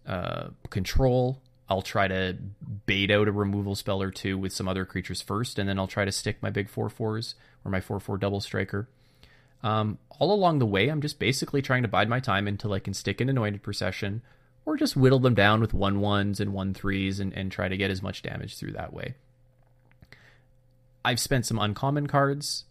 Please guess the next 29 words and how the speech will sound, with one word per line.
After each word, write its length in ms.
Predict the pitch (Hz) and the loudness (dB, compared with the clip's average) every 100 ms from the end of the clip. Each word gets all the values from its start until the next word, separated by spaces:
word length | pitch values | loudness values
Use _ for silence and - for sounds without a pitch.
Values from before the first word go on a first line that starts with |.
| _ - | _ -2
uh, 240 | 98 95 - | 2 2 2
on 220 | 92 95 | 0 0
Ixalan's 400 | 104 - 117 113 | -2 0 -2 2
Binding 320 | 117 123 110 | 2 2 0
and 100 | 92 | 0
Cast 320 | 117 131 - | -2 -2 -2
Out 200 | 143 143 | -4 -4
because 300 | - - 95 | -8 -6 -6
those 200 | - - | -6 -6
are 60 | - | -8
great. 440 | 127 180 185 - - _ _ _ - - - | 0 0 0 -8 -20 _ _ _ -20 -4 0
I 60 | |
was 120 | 95 | 0
playing 260 | - 101 95 | 2 2 4
Baffling 440 | 95 92 107 98 | 4 4 2 0
End 140 | 95 95 | 0 -2
at 40 | |
the 80 | 95 | -4
time, 300 | - 151 151 | -2 0 0
which 140 | 117 | -2
was 120 | 98 104 | -2 0
also 280 | 104 - | 0 -2
great, 240 | 104 107 104 | 0 0 2
and 100 | 101 | 0
those 160 | 95 | -4
have 80 | - | -4
now 160 | 95 92 | -6 -6
switched 500 | - 101 - - - | -4 -6 -6 -14 -14
to, 380 | - 95 95 92 | -6 -2 -2 -4